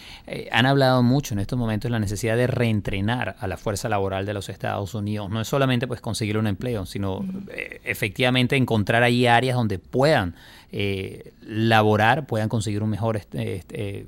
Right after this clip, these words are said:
Speaker 1: estilo de vida, un mejor estándar de vida. Pero también pareciera que viene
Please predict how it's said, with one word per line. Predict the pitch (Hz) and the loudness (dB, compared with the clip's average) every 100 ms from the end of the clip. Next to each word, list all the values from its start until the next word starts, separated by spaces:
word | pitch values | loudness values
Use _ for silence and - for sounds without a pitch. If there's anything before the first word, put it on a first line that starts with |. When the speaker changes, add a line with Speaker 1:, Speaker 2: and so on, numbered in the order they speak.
| - - | -16 -12
Speaker 1:
estilo | 104 - 123 127 | -10 -6 -2 0
de | 117 | 2
vida, | 101 147 170 | 0 0 0
un | 101 104 117 | 2 2 2
mejor | 123 123 120 | 0 0 -2
estándar | - 127 127 113 | 0 2 2 0
de | |
vida. | 104 135 160 - - - - - | 0 0 -2 -6 -20 -20 -20 -10
Pero | - 170 170 | -2 0 0
también | - 131 131 156 196 185 | -2 -2 0 0 -2 -4
pareciera | - 120 - 139 | -2 0 0 -2
que | 135 | -2
viene | 117 127 135 151 | 0 0 0 -4